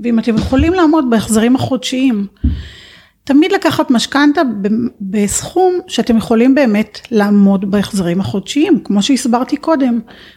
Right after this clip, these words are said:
מצד אחד להחזיר את המקסימום, מצד שני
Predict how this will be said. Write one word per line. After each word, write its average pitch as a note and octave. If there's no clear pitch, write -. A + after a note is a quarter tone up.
מצד C4+
אחד B3
להחזיר G#3+
את A3
המקסימום, G#3+
מצד A#3
שני D#4